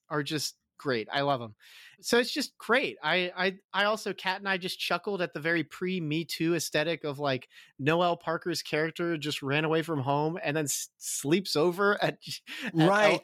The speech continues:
Speaker 1: <laughs> at Ernest's house. And you're like, "Is this, is this normal?" <laughs> But then I'm like, "I, <laughs> I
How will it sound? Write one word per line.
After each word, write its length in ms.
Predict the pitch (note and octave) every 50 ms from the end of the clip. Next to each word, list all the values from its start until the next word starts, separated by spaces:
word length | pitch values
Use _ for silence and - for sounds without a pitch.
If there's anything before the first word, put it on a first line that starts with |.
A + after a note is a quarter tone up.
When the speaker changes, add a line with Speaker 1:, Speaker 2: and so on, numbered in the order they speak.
| F3 D3
Speaker 1:
<laughs> 100 | - -
at 200 | A3+ A3+ - - -
Ernest's 360 | G#3+ G3+ A3 A3+ A3+ - - -
house. 360 | D#3 F3 A3 A#3+ A3 - -
And 100 | B3 G3+
you're 140 | A#3+ A3+ G#3+
like, 260 | G#3+ G3+ G3 F#3+ - - - - - - - -
"Is 100 | G#3 E3+
this, 380 | - D4 E4+ - - - - - _ _ _ _ _ _ _ _ _ _ -
is 140 | F3 D#3+ D#3
this 200 | A3 B3 - -
normal?" 640 | C#3+ B2 C3+ D3+ F#3 G#3 G#3+ A#3+ C4+ C#4 C4 B3+ - - G#3+ -
<laughs> 160 | - - A3+
But 140 | F#3+ A#3 A3+
then 160 | B3 B3+ C4
I'm 100 | B3 A#3
like, 240 | A3+ A3 G#3 G3+ -
"I, 220 | G#3+ G3+ G#3 A3+ A3 -
<laughs> 40 | B3 - - - A3 - _ _ _ -
I 380 | F3 G3 F3+ - G3+ G#3 D#3